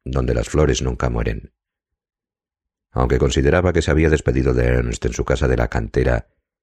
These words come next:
Gerlof sintió un nudo en la garganta cuando en los últimos acordes de la música de órgano, seis hombres se levantaron con gravedad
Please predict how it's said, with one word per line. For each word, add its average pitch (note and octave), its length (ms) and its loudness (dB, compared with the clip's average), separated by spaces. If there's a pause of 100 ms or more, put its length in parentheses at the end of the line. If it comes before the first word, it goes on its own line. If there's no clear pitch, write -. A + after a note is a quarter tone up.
(360)
Gerlof C2 440 0
sintió C#2+ 320 0
un D2 80 0
nudo D#2+ 180 2
en D2+ 60 0
la D2 80 0
garganta D2+ 460 0
cuando D#2 240 0
en C#2+ 40 0
los C#2 160 -2
últimos E2 340 0
acordes D#2 360 0
de C2 100 0
la B1 80 0
música C#2+ 320 -2
de A#1+ 140 0
órgano, D#2+ 420 0 (420)
seis C2 340 -2
hombres C2+ 300 2
se C2+ 80 -2
levantaron B1+ 520 0
con B1 160 -4
gravedad A#1+ 520 -2